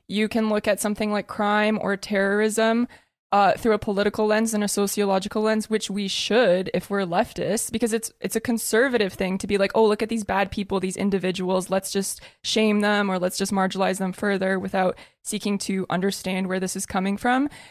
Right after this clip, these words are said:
Like, this is just the mirror image of that, in my opinion. It's like, yeah, I personally don't like someone who's a misogynist or a racist, but if I'm looking at this phenomenon, like, if I'm trying to th-, actually understand it and fix it, then you can't just sort of look at it that way. You have to look at the sociological origins, which is that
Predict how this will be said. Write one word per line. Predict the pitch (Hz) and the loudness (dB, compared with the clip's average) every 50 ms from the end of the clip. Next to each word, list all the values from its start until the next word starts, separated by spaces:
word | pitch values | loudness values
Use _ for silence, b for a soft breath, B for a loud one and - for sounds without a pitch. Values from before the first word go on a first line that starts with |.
| B B B _ _ | B B B _ _
Like, | 202 196 - - | -2 -2 -2 -2
this | 190 214 214 - 240 | 2 2 2 2 2
is | 240 233 | 0 0
just | 233 233 233 - | 0 0 0 0
the | 240 226 | 2 2
mirror | 220 202 214 214 208 190 - | 2 4 4 4 4 2 2
image | - 185 202 208 202 202 | 0 0 0 0 2 0
of | 196 185 180 | 0 0 0
that, | 165 156 165 - | -2 -2 -2 -2
in | - 180 | -2 -2
my | 185 185 175 | 0 0 0
opinion. | 180 - - 175 175 170 165 170 | -2 -2 -4 -4 -4 -4 -4 -4
It's | 180 - - | -4 -2 -2
like, | 190 185 - | -4 0 0
yeah, | 220 196 - | 0 0 2
I | - 202 202 | 2 0 0
personally | - - - 202 208 247 - 214 208 202 190 185 175 | 0 -2 0 0 0 2 0 0 0 0 0 -2 -2
don't | - 190 180 175 | -2 -2 -4 -2
like | - 190 190 190 - | -2 -4 -4 -2 -2
someone | - 190 180 175 175 | -2 -2 0 0 -2
who's | 202 180 185 | -2 -2 -2
a | |
misogynist | 180 170 165 - 170 175 185 180 180 180 175 170 - | -4 -4 -2 0 0 0 0 0 0 -4 -4 -4 -2
or | 180 175 165 | -2 -2 -2
a | |
racist, | 165 175 190 202 - 170 165 180 - - B B B B B - | -2 -2 -4 -2 -2 -2 -4 -4 -4 -6 B B B B B -4
but | 202 | -2
if | 202 202 | 0 2
I'm | 220 214 208 | 2 2 2
looking | 202 202 - 226 220 | 0 0 0 0 -2
at | 214 208 | 0 -2
this | 202 - | -4 -6
phenomenon, | - 202 208 202 196 190 196 196 185 185 185 180 180 175 B B B B B B _ _ | -4 -2 0 0 0 0 0 0 0 0 -2 -2 -4 -6 B B B B B B _ _
like, | 185 196 202 | -2 -2 0
if | 190 | 0
I'm | 185 196 | -2 -2
trying | - - 214 214 196 | 0 0 0 2 0
to | 180 | 0
th-, | - - - _ _ _ _ _ - - | -4 -8 -16 _ _ _ _ _ -4 -2
actually | 190 196 196 - - 214 208 202 190 190 175 - | -2 0 0 -2 0 2 2 2 2 0 0 0
understand | - 185 175 190 196 - - 190 190 202 214 | -2 0 0 -2 -4 -4 -4 -2 0 0 2
it | 220 208 | 2 0
and | 190 185 | 0 -2
fix | - - - 180 180 - - - | -4 -4 -4 -4 -4 -4 -2 0
it, | 262 285 302 247 - - | 2 2 2 2 0 0
then | 220 208 214 | 0 2 2
you | 214 202 | 2 0
can't | - - 214 214 190 - | 0 0 0 0 0 0
just | - 208 196 - | -2 -4 -2 0
sort | - 208 190 196 | 0 0 2 0
of | 196 180 - - _ _ | -2 -2 -4 -10 _ _
look | - 170 220 - | -2 -2 0 0
at | - 226 208 | 2 0 0
it | 180 - | 0 0
that | - 185 170 160 | 0 0 0 2
way. | 180 180 180 | 0 0 0
You | 175 190 | 0 0
have | 196 196 202 - | 0 0 0 0
to | - 190 | 0 -2
look | 202 202 - | 0 0 -2
at | 190 | -2
the | - 202 | -2 -4
sociological | - - 202 196 - - 202 196 196 196 196 - 185 - | -2 0 0 0 0 0 0 0 0 0 -2 -4 -4 -2
origins, | - 196 233 254 240 196 185 180 185 190 | 2 2 4 4 2 2 0 -4 -4 -4
which | 202 196 196 | -6 -4 -4
is | 196 190 185 | -4 -2 0
that | 196 190 190 185 | 0 0 0 0